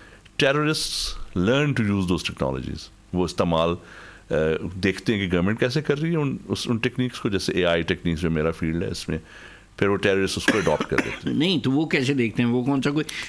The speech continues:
Speaker 2: शागिर्दी में आए होते हैं कि
Speaker 1: अच्छा।
Speaker 2: बड़े उस्ताद दे जड़े ना, ये छोटा उस्ता-, अ, अ, अ, जैसे वो मैकेनिकों के यहाँ छोटा भर्ती हो जाता है।
Speaker 1: जी, जी। अ, ये हम इसको, <coughs> this term we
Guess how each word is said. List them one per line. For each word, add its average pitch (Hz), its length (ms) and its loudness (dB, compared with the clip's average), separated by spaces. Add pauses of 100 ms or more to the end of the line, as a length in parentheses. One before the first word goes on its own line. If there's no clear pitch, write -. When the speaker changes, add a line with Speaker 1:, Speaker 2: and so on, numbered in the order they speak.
Speaker 2:
शागिर्दी 131 500 4
में 147 120 4
आए 131 180 6
होते 123 220 2
हैं 127 140 4
कि 139 80 2
Speaker 1:
अच्छा। 135 120 4
Speaker 2:
बड़े 127 340 4
उस्ताद 127 340 2
दे 135 200 4
जड़े 127 260 4
ना, 147 180 2
ये 127 240 4
छोटा 127 360 2
उस्ता-, 117 360 0
अ, - 20 2
अ, 123 120 4
अ, 117 1200 0
जैसे 120 240 6
वो 127 100 6
मैकेनिकों 120 480 2
के 135 100 4
यहाँ 123 220 6
छोटा 131 340 2
भर्ती 113 300 2
हो 113 100 4
जाता 98 280 2
है। - 100 -2 (140)
Speaker 1:
जी, 82 100 0
जी। 73 40 -4 (640)
अ, 113 60 2
ये 143 460 2
हम 160 300 4
इसको, 160 260 2
<coughs> 131 80 4
this - 420 0 (120)
term 143 340 2
we 113 80 0